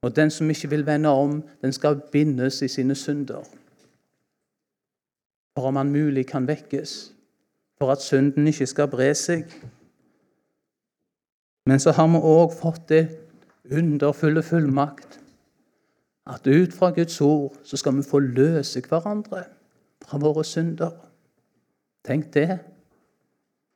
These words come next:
Jesus ble anklaget for at han tilga mennesker deres synder. Ingen kan det utenom Gud, sa fariseerne. Og det hadde de jo rett i.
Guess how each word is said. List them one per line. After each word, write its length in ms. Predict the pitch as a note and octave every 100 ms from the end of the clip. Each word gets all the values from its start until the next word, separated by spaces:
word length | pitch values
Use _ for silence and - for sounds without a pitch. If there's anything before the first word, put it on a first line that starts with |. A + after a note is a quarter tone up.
| _ _ _ -
Jesus 540 | B2 E3 E3 E3 E3 -
ble 260 | D3 D#3
anklaget 920 | D#3 D#3+ - C3+ D3 D3 D#3 D3+ C#3 B2 - _ _ _ _
for 160 | D3 D3
at 160 | D3+
han 220 | E3 D#3+ D#3 - -
tilga 580 | - C3+ D3+ D3+ D#3
mennesker 520 | D3+ D#3+ D3+ B2+ - A#2+
deres 240 | C#3 D3
synder. 560 | - D#3 D#3 C#3 - - - _ _ _ _ _ _ _
Ingen 280 | - C#3 C3+
kan 220 | C#3 D3
det 280 | C#3 C3+ D#3
utenom 340 | C#3+ - C3+ C3+
Gud, 260 | D3 F#3 -
sa 180 | - E3+
fariseerne. 760 | F3 F3+ E3+ D#3 C#3 D3+ C#3 - _ _ _ _ _ _ _ _ _ _
Og 100 | B2
det 80 | B2+ C3+
hadde 180 | F#3 F#3
de 140 | F#3
jo 80 | F#3+
rett 320 | E3 - -
i. 160 | D#3